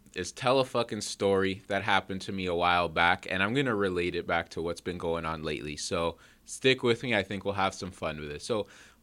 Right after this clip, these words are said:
story I wanna tell today is actually something that has really, it, it made an impact on me. Like, sometimes things happen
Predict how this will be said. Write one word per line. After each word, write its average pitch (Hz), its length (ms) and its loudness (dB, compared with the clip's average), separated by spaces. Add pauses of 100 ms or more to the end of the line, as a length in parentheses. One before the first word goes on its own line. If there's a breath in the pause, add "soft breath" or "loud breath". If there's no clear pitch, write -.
(260)
story 185 480 6
I 156 80 8
wanna 127 300 2
tell 101 260 2
today 120 320 0
is 101 160 0
actually 110 400 0
something 107 480 -4
that 92 380 2 (180)
has 104 220 2
really, 139 400 4
it, 123 280 4
it 143 80 2
made 196 220 6
an 139 80 4
impact 107 480 0
on 82 140 -2
me. 78 100 -10
Like, 82 180 -4
sometimes 156 540 -4
things 110 340 -2
happen 92 500 0